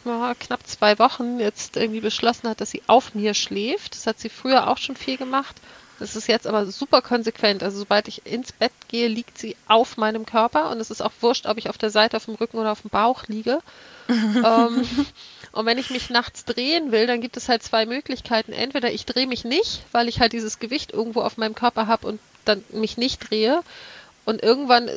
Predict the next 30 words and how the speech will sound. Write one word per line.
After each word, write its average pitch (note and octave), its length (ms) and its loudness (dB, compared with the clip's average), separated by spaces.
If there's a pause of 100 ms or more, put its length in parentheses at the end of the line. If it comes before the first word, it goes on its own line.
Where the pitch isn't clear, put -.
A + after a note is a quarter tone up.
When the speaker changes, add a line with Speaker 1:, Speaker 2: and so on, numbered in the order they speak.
(120)
Speaker 1:
ist - 200 -6
dann A3+ 120 2
aber G#3+ 200 2
dieses G#3+ 320 -6 (200)
Drehbedürfnis A#3 800 -2
so B3+ 200 0
stark, G#3 320 0
dass - 160 -4
ich G#3 160 -10
wach B3+ 300 2
werde, F#3 380 2 (260)
m-, A3 120 -8 (180)
mich A3 240 -2
drehe. A#3+ 340 2
Dabei G#3 220 2
geht G#3 180 -6
die G3+ 60 -12
Katze - 300 -6
einmal G#3 220 2
kurz - 300 -4
von C#4+ 160 -4
mir B3 80 0
runter A#3 260 2
und G#3+ 100 -2
legt A3+ 200 -2
sich - 160 -6
sofort - 500 0
wieder A#3 200 2
drauf. D#3+ 420 0 (640)
Und G#3 500 4